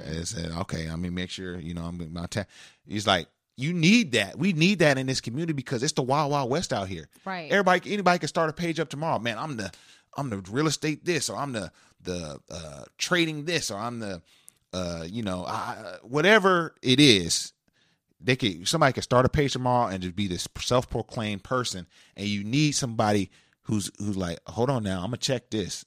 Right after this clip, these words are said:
Speaker 1: I'm gonna do fact
Speaker 2: Mm-hmm.
Speaker 1: checking." Everyone needs fact checking. The president needs fact checking when he's doing, saying stuff. You know, every, there's checks and balances that are needed. So shout out to J T, man.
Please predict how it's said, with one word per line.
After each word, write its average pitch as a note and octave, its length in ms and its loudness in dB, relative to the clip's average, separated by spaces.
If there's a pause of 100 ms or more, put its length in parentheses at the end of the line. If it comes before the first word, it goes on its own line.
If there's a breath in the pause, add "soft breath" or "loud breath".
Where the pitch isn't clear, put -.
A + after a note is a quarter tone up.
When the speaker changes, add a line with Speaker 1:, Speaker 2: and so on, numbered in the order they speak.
Speaker 1:
I'm G2 60 -8
gonna A2+ 100 -2
do G#2+ 100 -2
fact A#2 320 2
Speaker 2:
Mm-hmm. E3 140 0
Speaker 1:
checking." B2 340 0 (380 soft breath)
Everyone C#3+ 340 8
needs G#2+ 160 0
fact F#2 240 4
checking. F#2+ 160 -6
The F#2+ 80 -2
president C3 640 6
needs G#2+ 380 -2
fact G#2 260 6
checking G2 300 0
when G2+ 80 -2
he's C#3 220 -4
doing, G#2+ 360 -2
saying G2+ 280 -2
stuff. G2 220 -2
You B2+ 80 0
know, G2 140 2 (460 soft breath)
every, D3 220 2
there's A#2 260 -2
checks - 240 -2
and A#2+ 100 -8
balances A#2 320 -4
that F#2+ 140 -2
are F2 100 -4
needed. F#2 400 -4 (340 soft breath)
So E2+ 300 -6
shout B2+ 240 0
out A#2+ 140 -2
to G2 40 -14
J G2+ 200 -4
T, G2 240 -2
man. F#2 340 -2